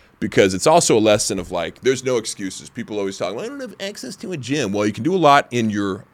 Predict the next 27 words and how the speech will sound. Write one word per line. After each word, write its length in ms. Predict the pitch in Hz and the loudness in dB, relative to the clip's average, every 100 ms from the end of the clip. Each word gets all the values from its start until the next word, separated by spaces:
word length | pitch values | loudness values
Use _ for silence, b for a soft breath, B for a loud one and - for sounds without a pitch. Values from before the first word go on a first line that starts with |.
| _ | _
home 400 | - 139 170 143 | -14 -4 -2 -2
just 160 | 120 - | -2 -6
with 140 | 120 | -8
your 60 | 95 | -10
body 320 | 85 104 131 | -4 -2 -2
weight. 200 | 110 101 | -2 -4
If 80 | 104 | -2
you 60 | 110 | -4
have 80 | |
a 40 | 92 | -6
pull-up 340 | - 110 104 | -8 -8 -4
bar, 220 | 98 98 | -2 -2
some 160 | 98 104 | -4 -8
of 60 | 95 | -10
these 100 | 80 | -10
basic 380 | 87 95 85 | -10 -10 -10
equipment, 360 | 78 92 82 85 | -12 -10 -8 -10
even 260 | 147 175 123 | -8 -6 -6
with 140 | 127 | -6
nothing, 400 | 104 123 - - | -4 -4 -6 -14
you 100 | 78 | -14
can 140 | - 87 | -12 -10
do 100 | 98 | -8
so 160 | 101 | -8
much. 300 | 98 76 - b b b b b - | -6 -8 -10 b b b b b -2
This 320 | 107 269 - | 2 2 2
dude, 480 | 180 156 147 139 | 0 0 2 -2